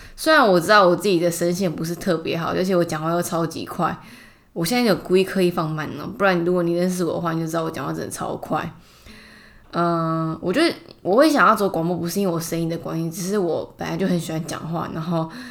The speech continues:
喜欢跟大家分享事情。那我之所以要开始这个 podcast，就是我刚刚讲的嘛，日常，日常生活跟美食之外，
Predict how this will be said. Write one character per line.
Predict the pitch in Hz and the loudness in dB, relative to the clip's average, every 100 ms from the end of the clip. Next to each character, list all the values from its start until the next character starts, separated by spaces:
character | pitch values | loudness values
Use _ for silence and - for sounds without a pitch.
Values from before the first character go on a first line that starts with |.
| - | -16
喜 | - 185 | -6 -2
欢 | 170 | 0
跟 | 175 | 0
大 | 170 170 | 0 0
家 | |
分 | 165 160 | 0 -4
享 | - | -6
事 | 156 170 | -4 -2
情。 | - - - - - - - - | -4 -8 -12 -18 -20 -20 -20 -4
那 | 302 302 | 2 4
我 | 190 | 4
之 | 185 233 | 2 -2
所 | 240 208 | -2 0
以 | |
要 | 190 | 0
开 | 196 180 | 0 -2
始 | 196 | -2
这 | 190 | -2
个 | |
podcast， | 185 175 196 - - - | -2 -4 -4 -6 -10 -6
就 | - | -2
是 | 208 | -2
我 | |
刚 | 170 | 0
刚 | 170 180 | -2 0
讲 | - - | -2 -2
的 | - | -4
嘛， | - - - - - | -4 -10 -14 -16 -6
日 | 208 | -2
常， | 185 - - | 0 -2 -4
日 | |
常 | 196 160 | -2 -2
生 | 175 | -2
活 | 160 | -4
跟 | 160 | -4
美 | 160 - | -6 -8
食 | - - - | -12 -12 -14
之 | - 160 | -8 -4
外， | 165 175 | -2 -2